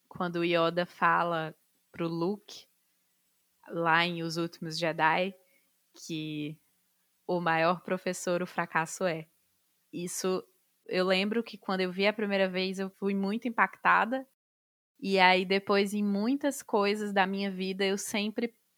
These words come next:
parei e pensei, assim, porque era justamente nisso, né? Você não, não desiste quando você fracassa. Você não se fecha quando você fracassa. Você não se esconde dentro de uma caverna e deixa o resto do mundo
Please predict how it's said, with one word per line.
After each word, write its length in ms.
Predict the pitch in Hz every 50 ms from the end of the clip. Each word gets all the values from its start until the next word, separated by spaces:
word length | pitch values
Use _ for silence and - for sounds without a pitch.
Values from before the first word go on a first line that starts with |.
| -
parei 640 | 226 208 208 202 190 180 180 180 180 202 208 214 - _
e 180 | - - - 190
pensei, 680 | - _ 208 202 202 202 - - - 185 180 185 185
assim, 360 | 180 175 - - 185 180 185 - _ _
porque 240 | 214 196 - -
era 240 | 208 196 196 196 202
justamente 560 | 196 208 208 - - 214 208 202 202 208 -
nisso, 300 | 226 214 214 208 - -
né? 180 | 185 170 170 165
Você 300 | 156 165 170 - - 175
não, 580 | 170 170 170 170 175 185 190 196 196 190 190 185 - _ _ _ _ _ _ _ _ _
não 240 | - 185 190 190 202
desiste 580 | 196 226 226 208 208 202 196 - - - - - _ _ _ _
quando 240 | _ 190 180 170 170
você 180 | 175 175 - 170
fracassa. 640 | - - 160 147 - - 143 - 170 - - 165 160 _ _ _
Você 280 | - 170 170 - 175
não 100 | 175 175
se 140 | 180 - 202
fecha 440 | - - 175 156 160 - - 165 165 160 _ _ _
quando 220 | _ - 156 160 156
você 200 | 165 160 - 170
fracassa. 640 | - - 151 151 - - 156 160 - - - 175 175 _ _
Você 340 | 165 165 - - 175 170 165
não 240 | 170 170 170 175
se 160 | 180 - - 196
esconde 520 | - - - - 175 170 170 170 160 160
dentro 220 | 160 165 160 165
de 60 | - 156
uma 80 | 151
caverna 640 | 165 185 170 175 170 156 151 165 170 160 156 151 -
e 200 | _ - 170 160
deixa 280 | 165 160 165 160 160 -
o 60 | 170
resto 240 | 165 147 - - 156
do 20 |
mundo 380 | 160 160 160 156 156 151 156 -